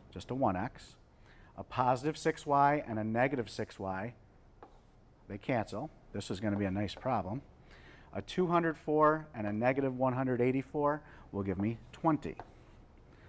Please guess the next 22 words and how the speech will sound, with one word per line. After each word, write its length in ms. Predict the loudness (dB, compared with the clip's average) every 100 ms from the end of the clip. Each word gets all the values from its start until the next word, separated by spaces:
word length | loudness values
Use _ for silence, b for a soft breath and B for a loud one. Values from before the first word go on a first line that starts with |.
| B B
So 160 | -6 0
what 160 | 2 2
we've 180 | 2
just 220 | 0 -6 0
calculated 560 | 2 4 4 6 6
is 100 | 4
that 220 | 0 -2 0
X 300 | 0 0 -8
equals 380 | -8 -6 -8 -8
twenty. 480 | -2 -2 -2 -8 -20 B B B 0
Now, 140 | 0
referring 480 | 0 0 2 4 4
back 360 | 6 8 6 0
to 60 |
my 120 | 0
let 260 | 4 4 4
statements, 540 | 0 -4 -2 -6 -6
let's 160 | -6 -4
see 120 | -4
what 120 | -2
that 180 | -2 -2
means. 460 | -2 -6 -8 -16